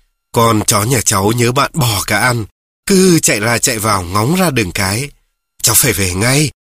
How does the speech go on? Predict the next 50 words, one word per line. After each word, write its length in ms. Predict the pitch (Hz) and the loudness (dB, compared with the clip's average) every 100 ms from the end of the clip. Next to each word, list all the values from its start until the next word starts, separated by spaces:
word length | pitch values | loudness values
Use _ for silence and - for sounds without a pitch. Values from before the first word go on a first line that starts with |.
| - | -4
báo 140 | 104 | -2
tin 240 | - 139 131 | 0 2 2
mừng 220 | 131 95 | 2 0
cho 140 | - | -4
cả 160 | 104 110 | -2 -2
nhà 240 | 92 92 | -2 -2
mới 140 | 95 117 | 0 2
được." 240 | 120 95 _ _ _ _ _ _ _ _ | 0 -2 _ _ _ _ _ _ _ _
Ông 240 | 120 117 104 | 0 2 2
đội 140 | 107 | 2
trưởng 260 | - 117 80 | 2 0 -2
cười 200 | - 101 | -2 -2
khà 220 | 85 110 | 0 0
khà. 420 | 95 - 95 80 - _ _ _ _ - | 0 0 -2 -2 -8 _ _ _ _ 0
Cookie 320 | 139 143 127 | 2 2 2
nằm 320 | 113 104 87 | 2 -2 -4
im 220 | 90 117 | -4 -4
thít 220 | 113 170 | 0 0
trong 220 | - 131 120 | 0 0 2
buồng. 260 | 107 78 76 _ _ _ _ - | 2 0 -8 _ _ _ _ -2
Xem 220 | - 120 | 0 0
ra 260 | 110 107 104 | 0 -2 -2
cậu 200 | 135 107 | -2 -2
ta, 380 | 120 110 104 - _ _ - | -2 -2 -4 -12 _ _ -2
mặc 180 | 135 | 0
dầu 200 | 123 113 | 2 2
mới 160 | 104 113 | 2 2
lập 140 | 151 | 0
được 240 | 135 120 - | -2 -4 -2
công 180 | 135 131 | -2 0
diệt 220 | 113 - | -2 0
chuột, 240 | 117 90 _ _ _ _ | -2 -2 _ _ _ _
vẫn 200 | - 127 | -2 -2
tự 160 | 123 156 | 0 0
thấy 120 | - 120 | 0 0
mình 220 | 131 82 | 0 -2
có 140 | - 107 | -2 0
lỗi, 340 | 120 98 139 - _ _ | 0 0 -4 -10 _ _
có 100 | - | 2
lỗi 220 | 151 147 | 4 4
với 140 | 131 147 | 2 -2
chúng 180 | - 139 | -2 0
tôi 340 | 147 139 127 | 0 0 -2
và 280 | - 107 76 - | -2 -2 -4 -4
cả 120 | 95 | -4
với 180 | 87 120 | -2 -2
ông 180 | 117 | -2
đội 120 | 117 95 | -4 -2
trưởng 300 | - 92 82 | -2 -2 -4
nữa. 260 | 95 110 | -6 -8